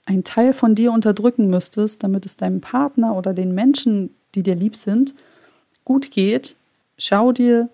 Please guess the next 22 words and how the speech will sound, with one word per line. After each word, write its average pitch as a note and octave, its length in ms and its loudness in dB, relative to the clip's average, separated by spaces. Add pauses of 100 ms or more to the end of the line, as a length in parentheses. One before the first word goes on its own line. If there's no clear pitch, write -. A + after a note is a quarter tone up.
(100)
diesen G3 200 0
Trigger G#3 360 0
an G3 220 0 (220)
und F#3 220 -6
rede G3 160 0
mit F#3+ 160 -2
den F3+ 120 -4
Menschen F3+ 320 -6
darüber. F#3+ 440 -10 (720)
Und G3+ 240 -2
dann F#3+ 420 0
finde C4 360 6
einen G#3 280 0
Weg, A#3+ 240 0
finde A3 220 2
eine G3 200 2
Lösung, A3+ 560 0
um G3 240 -4
dich F#3+ 360 -6
von F#3 140 0
diesem F#3 220 0
Leid F#3+ 480 -2